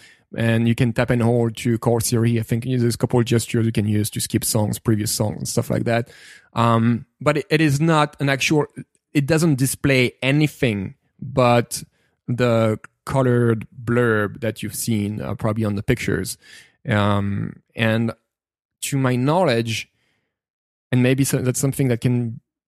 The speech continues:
be revealed. Uh, maybe it has been revealed by actually, uh, iFixit. Uh, I'm not sure. I haven't actually, I should look into this. I don't think Apple can push any kind of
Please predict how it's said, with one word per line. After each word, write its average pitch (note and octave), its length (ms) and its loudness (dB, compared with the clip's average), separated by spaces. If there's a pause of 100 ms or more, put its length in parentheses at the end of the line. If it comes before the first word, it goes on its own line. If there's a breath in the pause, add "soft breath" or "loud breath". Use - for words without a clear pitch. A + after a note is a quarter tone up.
(100)
be B2+ 160 2
revealed. C#3+ 640 2
Uh, D3 420 0
maybe D#3 360 2
it B2 60 0
has D#3+ 180 2
been C3+ 160 0
revealed A2 400 0
by G2+ 120 0
actually, G#2+ 540 -2
uh, G#2 80 -2
iFixit. A2+ 680 0
Uh, G#2 340 0
I'm A#2 140 0
not A2+ 120 -2
sure. A2 160 0
I A2 80 0
haven't G#2+ 280 0
actually, A2+ 460 -4
I - 80 -2
should - 300 -2
look A#2 180 -2
into G#2 220 0
this. G#2 260 2 (600 loud breath)
I C3+ 60 2
don't G3+ 200 2
think - 520 -2 (180)
Apple D3 360 2
can A#2+ 280 0
push - 720 -2 (460)
any C#3+ 240 2
kind D3+ 340 0
of B2 500 0